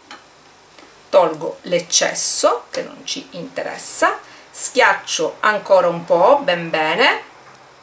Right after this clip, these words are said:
in modo che l'orma del nostro ringo sia ben impressa e che la pasta non si splatti, e che il silicone non si splatti diventando troppo sottile il timbro, perché oramai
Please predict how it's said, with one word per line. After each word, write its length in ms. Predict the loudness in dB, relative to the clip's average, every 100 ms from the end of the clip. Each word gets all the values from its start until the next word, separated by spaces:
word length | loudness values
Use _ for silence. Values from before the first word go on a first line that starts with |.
| -20 -20 -20 -20 -20 -20 -20 -20 -20 -20 -18
in 120 | -10
modo 260 | -4 0 0
che 140 | 0
l'orma 520 | 0 4 4 4 0 -2
del 180 | -2
nostro 340 | -4 -6 -2 0
ringo 500 | 0 -2 2 0 0
sia 340 | -4 0 2 2
ben 260 | 2 2
impressa 1000 | 0 -6 -2 0 0 -2 -2 2 2 2 -6 -20 _ _ _ _ _ _ -20 -20 _ -20 _ -20 -20 -20 -8
e 240 | -2 -2 2
che 220 | 2 4
la 140 | 2
pasta 420 | 4 2 2 -2 -2
non 600 | -2 -4 -2 0 0 -2 -8 -8 -6 -6 -8 -8
si 180 | -4 -2
splatti, 680 | 0 4 4 4 -2 -2
e 60 | 2
che 120 | 2
il 80 | 0
silicone 400 | -2 0 2 2
non 160 | 0
si 120 | -2 -4
splatti 460 | 0 0 0 -4
diventando 480 | -8 -8 -2 -2 0
troppo 280 | -4 -6 -8
sottile 340 | -10 -6 -2
il 120 | -2
timbro, 360 | -4 -8 -2 -2
perché 240 | 0 0
oramai 380 | 2 4 4 2